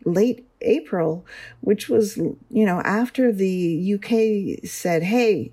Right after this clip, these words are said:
we've been seeing these cases and we're investigating this and we think this is a thing." I don't know how to explain why the C D C didn't, um, um,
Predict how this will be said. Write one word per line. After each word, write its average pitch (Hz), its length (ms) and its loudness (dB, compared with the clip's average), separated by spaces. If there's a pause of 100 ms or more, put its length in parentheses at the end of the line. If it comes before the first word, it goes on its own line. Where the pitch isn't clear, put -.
(100)
we've 196 240 -2
been 180 200 -4
seeing 202 360 0
these 175 220 -8
cases 226 420 -2
and 170 140 -6
we're 165 180 -6
investigating 180 680 -4
this 156 160 -6
and 160 120 -6
we 160 80 -6
think 190 180 -8
this 185 180 -6
is 170 120 -10
a 156 120 -4 (360)
thing." 165 320 0 (400)
I 226 140 0
don't 247 200 4
know 226 520 2
how 196 160 -2
to 202 140 2
explain 185 640 -2
why 175 720 -4
the 175 100 -6
C 185 160 -6
D 175 120 -4
C 180 180 -4
didn't, 165 560 -6
um, 165 580 -6 (720)
um, 160 580 -2